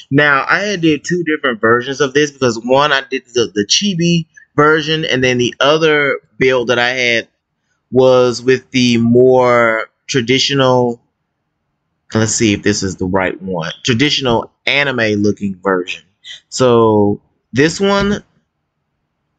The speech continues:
let's see, let's go to, uh, play arena, and I'll show you how this one look.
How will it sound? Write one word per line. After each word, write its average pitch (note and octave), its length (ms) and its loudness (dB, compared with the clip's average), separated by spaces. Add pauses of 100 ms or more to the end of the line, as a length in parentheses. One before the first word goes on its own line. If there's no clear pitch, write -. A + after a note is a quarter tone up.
(1500)
let's A2+ 240 0
see, F#2 1040 0 (1400)
let's A#2 220 -2
go B2+ 180 2
to, G#2+ 1000 0
uh, G2+ 60 -6 (360)
play B2 360 0
arena, F#2 680 -2 (240)
and D3 80 0
I'll F#3 100 0
show G#3 140 -4
you E3+ 160 0
how C#3+ 100 -2
this C#3 220 -2
one A#2 220 -2
look. A#2+ 240 2